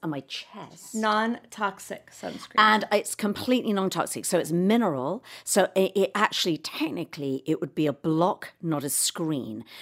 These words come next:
Speaker 1: Because if it's mineral, which is obviously zinc and titanium dioxide,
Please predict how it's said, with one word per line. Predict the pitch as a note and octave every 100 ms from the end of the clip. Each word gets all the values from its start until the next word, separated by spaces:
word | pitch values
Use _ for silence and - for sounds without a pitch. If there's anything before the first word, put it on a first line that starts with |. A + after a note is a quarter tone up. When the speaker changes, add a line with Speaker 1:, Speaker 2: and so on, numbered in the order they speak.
| -
Speaker 1:
Because | - E3 E3+ E3
if | E3+
it's | D#3 D3+
mineral, | E3+ F3+ A#3+ A#3 E3 B2 C#3
which | D3 - -
is | C#3 B2+
obviously | C3 C3+ D3 C#3
zinc | C3 E3+ - - D3
and | C3+
titanium | C#3+ C#3 F#3+ G3+ E3+
dioxide, | D3 C#3+ C#3+ - D3+ B2 B2